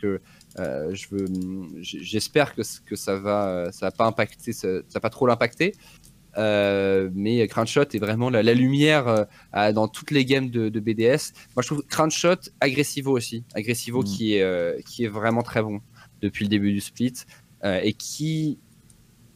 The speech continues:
Speaker 1: qui, qui, enfin, disons que je pense que ça fait partie des joueurs qui peuvent aller, euh, aller mettre en difficulté un joueur comme Cabochard, comme ça.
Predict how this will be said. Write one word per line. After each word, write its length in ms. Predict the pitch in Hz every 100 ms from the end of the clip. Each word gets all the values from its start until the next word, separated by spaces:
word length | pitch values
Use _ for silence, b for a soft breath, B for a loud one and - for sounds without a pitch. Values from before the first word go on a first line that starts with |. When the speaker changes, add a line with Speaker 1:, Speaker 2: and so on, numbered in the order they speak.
| - -
Speaker 1:
qui, 200 | - 123 - _ -
qui, 220 | 143 139
enfin, 240 | 139 123 B B -
disons 260 | 135 175
que 300 | - 143 135 B B - _ - _
je 120 | -
pense 160 | - 170
que 80 | 139
ça 140 | 143
fait 100 | 160
partie 240 | 143 139 151
des 120 | 135
joueurs 200 | 147 170
qui 140 | -
peuvent 300 | 120 156 143 -
aller, 300 | 120 120 120
euh, 220 | 107 107 101 B B B
aller 160 | 120
mettre 200 | 127 -
en 40 | 120
difficulté 380 | 117 - 123 127
un 40 |
joueur 180 | 117 113
comme 180 | 120 117
Cabochard, 500 | 123 117 117 117 117
comme 120 |
ça. 80 | 98